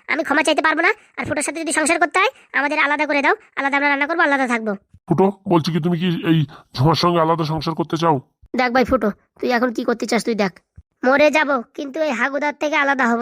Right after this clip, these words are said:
Speaker 1: না। কাল নাগিনী শাকচুনি কম চেষ্টা করেছে আমাদের আলাদা করার জন্য, হ্যাঁ? জীবন চলে যাবে, তবু আলাদা হব না। আর এই দুদিনের এ আমার বউ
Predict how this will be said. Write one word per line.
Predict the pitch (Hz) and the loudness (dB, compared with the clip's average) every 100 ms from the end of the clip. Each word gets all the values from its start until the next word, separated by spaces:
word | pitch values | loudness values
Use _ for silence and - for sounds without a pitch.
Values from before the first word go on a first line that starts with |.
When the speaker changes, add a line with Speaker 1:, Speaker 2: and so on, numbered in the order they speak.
| 220 | 0
Speaker 1:
না। | 196 190 _ _ _ | -2 -6 _ _ _
কাল | - 277 269 | -2 0 0
নাগিনী | 277 302 302 | 0 0 -2
শাকচুনি | 285 240 - 311 277 | -4 -4 -4 -6 -4
কম | 330 294 | -6 -2
চেষ্টা | 311 269 320 | -2 -2 0
করেছে | 339 339 302 | 0 2 2
আমাদের | 294 294 285 | 2 2 2
আলাদা | 294 302 302 | 2 0 0
করার | 294 240 | -2 -2
জন্য, | 262 247 226 _ _ _ | -4 -4 -6 _ _ _
হ্যাঁ? | 277 294 - 247 | -2 -2 -4 -2
জীবন | 285 311 302 | 2 4 2
চলে | 320 311 | 2 2
যাবে, | 320 320 | 2 0
তবু | 311 302 | 2 4
আলাদা | 285 294 302 | 4 4 0
হব | 254 262 | 0 -2
না। | 233 226 _ _ | -4 -6 _ _
আর | 269 285 | -2 0
এই | 294 | -2
দুদিনের | 277 269 294 392 392 _ _ - | -4 -2 2 2 0 _ _ -2
এ | 277 | 0
আমার | 294 | 0
বউ | 262 | 2